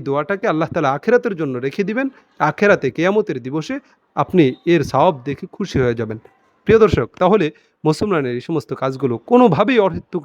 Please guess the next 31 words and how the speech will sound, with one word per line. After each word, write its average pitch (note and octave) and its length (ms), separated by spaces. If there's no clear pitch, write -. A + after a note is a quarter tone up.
না। A#2+ 40
আপনি F3 160
কখনো F#3 300
দোয়া D3+ 240
করে A3+ 140
হতাশ B3+ 260
হবেন D#3+ 260
না, G#2+ 60
দোয়া E3 240
করতে F#3 180
থাকুন। A#2+ 220
ইনশাআল্লাহ, B2+ 440
একটা E3 200
সময় B2 180
আল্লাহ B2 200
তাআলা D3 220
অবশ্যই, E3+ 420
অবশ্যই F#3 360
দোয়া F3+ 180
কবুল E3 280
করে A#2+ 200
নেবে। G#2+ 140
প্রিয় G#3+ 200
দর্শক, G3 240
আমি G3 140
আজকে D#3+ 320
আপনাদেরকে D#3+ 380
যে D3 60
গুরুত্বপূর্ণ F#3 440
আমলটার E3 400
কথা A#2+ 140